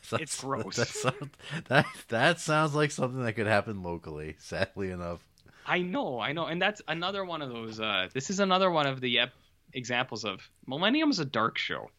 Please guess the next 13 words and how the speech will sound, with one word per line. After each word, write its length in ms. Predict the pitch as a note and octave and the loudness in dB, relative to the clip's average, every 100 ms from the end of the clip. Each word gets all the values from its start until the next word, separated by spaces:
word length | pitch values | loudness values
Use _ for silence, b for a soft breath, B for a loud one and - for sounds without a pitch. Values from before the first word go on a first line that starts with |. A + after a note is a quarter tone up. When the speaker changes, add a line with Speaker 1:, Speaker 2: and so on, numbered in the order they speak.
| B B B B | B B B B
Speaker 2:
Because 220 | - E3+ E3 | 4 6 6
there's 180 | E3 | 4
nothing 280 | F#3 G3+ B3 | 4 4 4
supernatural 760 | - E3+ F3 C3 F#2+ G#2+ D3 D3+ | 4 2 2 2 2 0 0 -2
about 240 | D#3+ D#3 | -2 -2
this. 240 | F3 - - | -2 -4 -4
It's 120 | C#3+ | -2
just 160 | E3+ | 2
a 80 | - | 2
pharmacist 680 | - G2+ A2 C#3 - E3+ - | 2 2 2 0 0 -2 -2
who's 140 | A#2+ A2+ | -4 -4
just 180 | A2 | -2
like, 340 | G#2+ F#2+ - | 0 0 -2